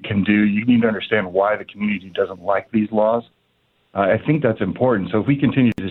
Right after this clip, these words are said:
stand on opposite sides of the room, right, with this self-imposed chasm, we're gonna have more people writing laws that just don't make sense. They're feel-good laws, but they actually won't stop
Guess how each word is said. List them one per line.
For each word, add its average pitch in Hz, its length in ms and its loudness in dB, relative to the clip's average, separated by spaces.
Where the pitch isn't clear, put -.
stand 107 260 0
on 92 180 -2
opposite 123 500 -6
sides 110 260 0
of 98 80 -10
the 98 60 -10
room, 101 460 0
right, 98 200 -2
with - 120 -14
this 95 100 -4
self-imposed 101 600 -2
chasm, 98 440 -2
we're 113 100 0
gonna 127 120 2
have 120 120 2
more 120 160 4
people 120 400 -2
writing 107 360 -2
laws 104 360 0
that 110 120 -4
just 117 220 0
don't 117 220 0
make 104 240 -4
sense. 92 260 0
They're 95 120 -2
feel-good 110 400 2
laws, 101 380 2
but 107 120 -8
they 101 140 -8
actually 98 360 -4
won't 117 280 2
stop 113 440 -2